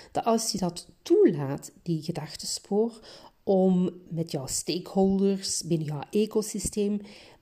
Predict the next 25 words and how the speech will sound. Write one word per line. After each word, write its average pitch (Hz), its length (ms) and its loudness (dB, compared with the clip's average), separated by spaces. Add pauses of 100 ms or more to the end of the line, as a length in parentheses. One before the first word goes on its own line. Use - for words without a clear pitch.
(200)
andere 214 420 6
partijen 175 500 0
te 175 120 -12
betrekken 226 680 2
in 180 140 2
jouw 170 240 2
innovatieverhaal, 196 1120 -2 (560)
dat 185 220 -2
jullie 165 440 0 (160)
slaagkracht - 960 -8
verhoogt, 254 580 -2 (340)
dat 180 480 -2
de 185 200 -4
impact 196 500 4
veel 254 260 2
groter 254 440 0
wordt 302 440 0 (300)
en 190 100 -2
dat 180 140 4
het 165 180 -2 (120)
eindresultaat 185 920 -2 (160)
zoveel 175 960 0 (240)
keren 156 340 0
groter 196 460 0
is 254 240 -6